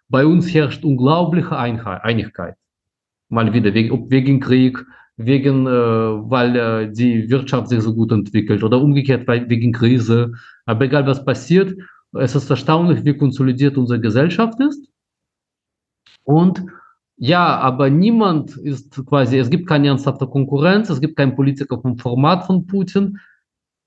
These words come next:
Das heißt, klar, jeder Politiker, den man vierundzwanzig Stunden im Fernsehen zeigt, bekommt so eine Aura vom, äh, äh, niemand kann sich mit dem messen. Es gibt keinen Politiker mit vergleichbaren Erfahrungsschatz. Klar, wie,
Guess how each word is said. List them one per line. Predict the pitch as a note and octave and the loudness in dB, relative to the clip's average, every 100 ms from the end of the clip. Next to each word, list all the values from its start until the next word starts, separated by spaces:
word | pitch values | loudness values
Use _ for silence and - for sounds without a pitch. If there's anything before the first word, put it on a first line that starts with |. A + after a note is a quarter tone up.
| - | -2
Das | C#3 | 0
heißt, | C#3 | 2
klar, | F3+ E3 | 2 4
jeder | C3+ D#3+ E3+ | 2 2 2
Politiker, | F3 E3 D#3 D3+ | 2 2 2 2
den | D3 | 2
man | D3 | 2
vierundzwanzig | C#3 D#3+ C#3+ D3 C#3 | 2 -2 -2 -4 -4
Stunden | - C#3 | -6 -2
im | C#3 | -2
Fernsehen | F3+ A#3 G3+ D3+ | 0 0 2 0
zeigt, | B2 A#2 G#2 G2+ - _ _ _ _ - - - - | -2 -4 -6 -8 -16 _ _ _ _ -20 -20 -20 -2
bekommt | C3+ C#3 F3+ D3 | 0 4 4 4
so | D#3 | 4
eine | D3 C#3 C3+ C#3 | 4 2 0 0
Aura | D#3+ F3+ C#3 A#2 A#2 | 0 0 -2 -4 -4
vom, | A#2+ A2+ A2+ | -4 -2 -4
äh, | A2+ A2 G#2+ G#2 G#2+ _ _ _ _ - | -4 -6 -8 -10 -14 _ _ _ _ -12
äh, | G#2 G2+ G2+ F#2 - | -8 -4 -4 -6 -4
niemand | A#2+ G3+ B3 G#3 | 2 4 4 2
kann | G3+ | 2
sich | G3+ - | 0 0
mit | F3 F3 | -2 0
dem | E3 | 0
messen. | C3+ A#2 A2 F2+ - | 0 -2 -6 -10 -12
Es | - A#2+ | -6 -4
gibt | C3+ | -2
keinen | - G3 G3 | 0 0 2
Politiker | F#3 F3+ F3+ E3+ C#3+ | 2 2 0 0 0
mit | C3+ | -2
vergleichbaren | - B2 C3+ C3 B2+ B2+ A#2+ | -4 -2 0 0 -2 -2 -2
Erfahrungsschatz. | A#2 A#2 B2 G#2 G2+ - G2 - | -6 -4 -2 -2 -6 -8 -12 -4
Klar, | D3+ C3 E2 - _ _ _ _ _ | 0 0 -2 -8 _ _ _ _ _
wie, | B2 | 0